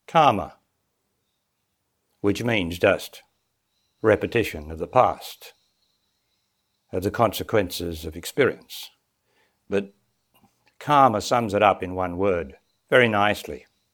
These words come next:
So we all have our karma, which is the s-, consequences since we were born of all our actions that we have to face.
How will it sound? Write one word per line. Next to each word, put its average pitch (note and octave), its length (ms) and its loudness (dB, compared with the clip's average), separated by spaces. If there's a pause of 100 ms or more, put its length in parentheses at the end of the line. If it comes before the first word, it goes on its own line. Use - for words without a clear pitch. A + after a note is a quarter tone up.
(2000)
So F#2+ 200 0
we G2 120 4
all G#2 200 4
have F2+ 180 2
our E2+ 180 2
karma, F2 460 -2 (1700)
which G2 180 -2
is G#2 120 0
the G#2+ 60 -2
s-, - 280 -8 (140)
consequences A2+ 840 0
since G2+ 240 -4
we G2 100 0
were E2+ 140 -6
born E2 420 -2 (680)
of F2 120 -2
all F2+ 180 4
our D#2+ 160 4
actions D#2+ 460 -4
that E2 80 -6
we F2+ 120 0
have E2+ 220 -8
to E2+ 80 -8
face. - 500 -10